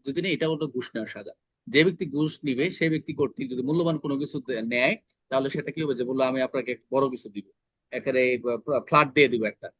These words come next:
অসুবিধা নেই", এরকম কিছু, যেটা সে কল্পনা করে না, এরকম কিছু। তাহলে যে ব্যক্তি ঘুষ নিবে, সেই ব্যক্তি কর্তৃক মূল্যবান জিনিসপত্র নেওয়ার সাজা হবে একশো পঁয়ষট্টিতে। আচ্ছা, আমরা যদি এখানে যাই, একটু, আহ, তিরিশ সেকেন্ড লাগবে, আমি পরে আসি। এখানে আরো একটু ক্লিয়ার করে দিছে, আহ,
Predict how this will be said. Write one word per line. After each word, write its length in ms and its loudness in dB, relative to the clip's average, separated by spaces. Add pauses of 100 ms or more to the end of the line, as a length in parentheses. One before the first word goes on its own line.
অসুবিধা 360 -6
নেই", 100 -2
এরকম 340 4
কিছু, 220 -6
যেটা 320 0
সে 140 -4 (300)
কল্পনা 380 4
করে 180 0
না, 100 -4
এরকম 320 -6
কিছু। 220 -20 (480)
তাহলে 140 2
যে 100 4
ব্যক্তি 200 2
ঘুষ 280 -2
নিবে, 280 0
সেই 160 0
ব্যক্তি 220 -2
কর্তৃক 260 -2
মূল্যবান 340 0
জিনিসপত্র 400 -8 (100)
নেওয়ার 280 -4
সাজা 300 -6
হবে 220 -10
একশো 240 -10
পঁয়ষট্টিতে। 540 -14 (720)
আচ্ছা, 260 -10
আমরা 200 0
যদি 180 0
এখানে 260 4
যাই, 220 4
একটু, 240 -2 (200)
আহ, 120 -2
তিরিশ 280 -6
সেকেন্ড 220 -4
লাগবে, 220 -2
আমি 120 -4
পরে 260 -2
আসি। 180 -4
এখানে 240 -6
আরো 160 -4
একটু 160 -12
ক্লিয়ার 260 -2
করে 180 -4
দিছে, 240 -10 (280)
আহ, 240 -4